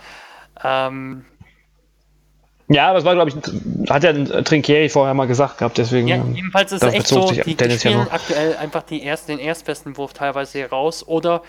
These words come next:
Speaker 1: sie versuchen den, äh, versuchen, den Ball ein bisschen laufen zu lassen, aber dann am Ende, äh, läuft es doch darauf hinaus, dass nichts funktioniert und dann nimmt irgendeiner einfach mal einen Wurf, zum Beispiel Daniel Hackett,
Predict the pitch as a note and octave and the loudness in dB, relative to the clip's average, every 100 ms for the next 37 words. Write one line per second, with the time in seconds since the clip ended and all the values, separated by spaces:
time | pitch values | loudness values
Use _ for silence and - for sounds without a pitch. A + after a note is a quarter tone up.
0 | - _ D3 D#3 D#3 D#3 C#3 E3+ F#3+ G3 | -20 _ -14 -8 -8 -6 -6 -6 -6 -6
1 | E3 D#3+ D3+ - E3 D3+ D3+ D3+ D3 - | -4 -6 -8 -10 -6 -6 -6 -8 -12 -10
2 | D#3 D#3 F#3+ G3+ E3+ D3+ D#3 E3 - D#3+ | -8 -8 -8 -8 -6 -2 -4 -6 -6 -4
3 | E3 E3 - D#3 D#3 - D3+ - - C#3+ | -4 -8 -10 -6 -6 -8 -16 -18 -10 -6
4 | D3 D3 C3 D3 D#3+ D3+ D3+ C#3+ C#3 D3 | -2 -2 -4 -4 -4 -2 -4 -8 -12 -6
5 | D3+ D3+ - D#3+ D#3 - D3 C#3 C#3+ D3 | -6 -6 -10 -6 -6 -6 -4 -4 -6 -6
6 | D3 D#3+ - C#3+ C3+ - _ _ - D#3+ | -4 -4 -4 -10 -10 -16 _ _ -10 -10
7 | - - D3+ - D3+ D#3+ - C#3 C#3 C#3+ | -10 -8 -8 -8 -8 -8 -8 -8 -6 -6
8 | D3+ - - D#3+ D#3+ C#3 C#3 C#3 C#3+ C3+ | -8 -10 -8 -6 -6 -8 -8 -6 -8 -4
9 | C#3 C3 C3+ C#3 D3 - D3+ C3+ D3 C#3 | -4 -4 -6 -6 -6 -6 -6 -6 -6 -6
10 | D3 C#3 C3+ - D#3 | -6 -8 -8 -4 -4